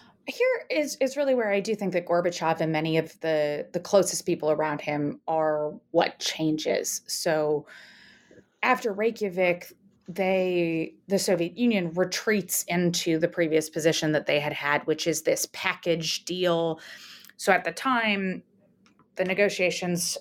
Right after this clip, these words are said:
on I N F were part of a larger set of umbrella talks, the Nuclear and Space Talks, or N S T. And so that included strategic weapons, uh, intermediate range nuclear forces, and then, uh, space, uh,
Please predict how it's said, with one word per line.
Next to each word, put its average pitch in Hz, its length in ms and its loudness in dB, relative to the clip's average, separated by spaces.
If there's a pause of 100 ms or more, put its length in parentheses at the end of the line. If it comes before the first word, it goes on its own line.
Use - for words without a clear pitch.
(100)
on 175 220 2
I 175 200 2
N 170 100 2
F 170 240 0
were 185 80 4
part 165 340 -2
of 160 100 0
a 160 60 0
larger 160 420 0
set 151 220 -2
of 151 100 0
umbrella 151 420 2
talks, - 360 -4
the 170 100 0
Nuclear 156 420 2
and 151 120 -6
Space - 320 -4
Talks, - 340 -4
or - 100 -4
N 165 140 -2
S 156 220 -2
T. - 340 -8 (460)
And 165 100 -2
so 170 140 2
that 170 220 2
included 160 480 2
strategic 240 580 -4
weapons, 185 720 -2 (100)
uh, 160 280 0 (120)
intermediate 180 460 2
range 160 260 -2
nuclear 165 320 0
forces, 156 640 0
and 156 160 0
then, 151 340 -2 (480)
uh, 147 200 0 (120)
space, - 800 0 (120)
uh, 156 260 2